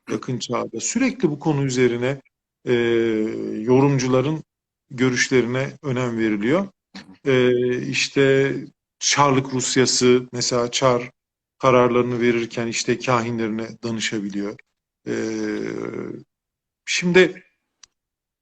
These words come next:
bu, bu çerçevede niye rüya görürüz sorusunu daha farklı cevaplandırıyorlar bu kişiler. Yani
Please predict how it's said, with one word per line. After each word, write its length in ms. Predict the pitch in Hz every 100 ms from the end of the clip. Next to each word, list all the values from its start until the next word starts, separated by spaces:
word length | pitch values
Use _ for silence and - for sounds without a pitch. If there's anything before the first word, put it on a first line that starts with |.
| _ _ _ _ _ _ _ _ _
bu, 600 | 135 113 113 160 240 233 -
bu 140 | 156
çerçevede 800 | - 208 220 - 220 156 107 101 _ _ _ _
niye 280 | 110 143 202
rüya 260 | 170 156 139
görürüz 400 | 117 120 104 -
sorusunu 640 | - 135 123 - 143 214 - _ _ _ _ _ - -
daha 160 | 175
farklı 580 | 190 233 214 147 117 - _ -
cevaplandırıyorlar 920 | 120 110 - 107 104 104 107 104 107 -
bu 60 |
kişiler. 400 | - - - -
Yani 380 | 127 143 147 135